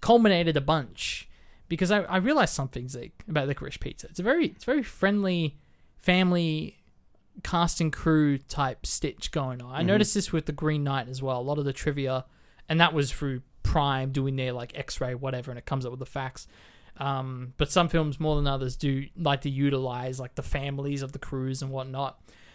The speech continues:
Speaker 1: So in particular in this film, you have Cooper Hoffman's sisters who appear as members in the Jerry Best Show performance. That's pretty early
Speaker 2: Mm-hmm.
Speaker 1: in the film. They show up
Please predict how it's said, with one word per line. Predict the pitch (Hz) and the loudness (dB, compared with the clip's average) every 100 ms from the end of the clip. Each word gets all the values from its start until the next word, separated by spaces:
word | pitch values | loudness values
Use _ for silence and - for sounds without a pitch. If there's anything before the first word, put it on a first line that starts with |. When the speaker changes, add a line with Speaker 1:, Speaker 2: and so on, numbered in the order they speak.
| - | -14
Speaker 1:
So | - 175 | 4 4
in | |
particular | 160 233 277 226 | 6 2 4 4
in | 160 | 4
this | 180 | 2
film, | - 143 | 0 -2
you | 135 | 0
have | 139 - | -2 -4
Cooper | - 233 175 | -6 0 2
Hoffman's | 151 143 143 131 - - | 2 0 -2 -2 -6 -6
sisters | - - - 135 117 143 - - - _ - | -2 0 0 -2 -6 -8 -10 -14 -20 _ -4
who | 151 147 143 | 0 0 -2
appear | - - 160 151 143 | -8 -2 2 2 0
as | 143 139 131 127 | -2 -2 -2 -2
members | 131 143 147 139 135 131 | 0 0 0 0 0 -2
in | 139 | -2
the | 131 | -2
Jerry | 131 135 135 127 | -2 -2 -2 -2
Best | 131 - | -4 -4
Show | - 127 127 | -2 -2 -4
performance. | - - 147 208 | -8 -8 -4 -4
That's | 123 - | -4 -4
pretty | 135 - | -4 -4
early | 131 127 123 | -6 -4 -4
Speaker 2:
Mm-hmm. | |
Speaker 1:
in | 127 | -6
the | |
film. | - 120 135 | -8 -8 -8
They | 151 123 | -8 -8
show | - 123 113 | -6 -6 -8
up | - | -16